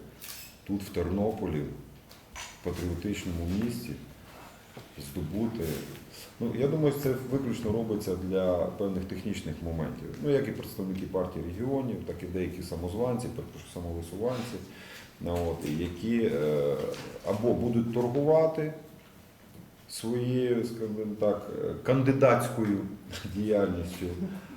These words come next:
або будуть як технічні кандидати чиїсь для того, щоб, от, зокрема, мене десь поливати брудом, десь, е, десь критикувати,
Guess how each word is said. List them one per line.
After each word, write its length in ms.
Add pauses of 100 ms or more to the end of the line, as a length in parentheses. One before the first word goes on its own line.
(140)
або 300
будуть 440
як 200
технічні 520 (100)
кандидати 720
чиїсь 500
для 160
того, 220 (200)
щоб, 280 (800)
от, 40 (200)
зокрема, 480
мене 240
десь 180
поливати 600
брудом, 580 (120)
десь, 320
е, 320 (380)
десь 200 (540)
критикувати, 880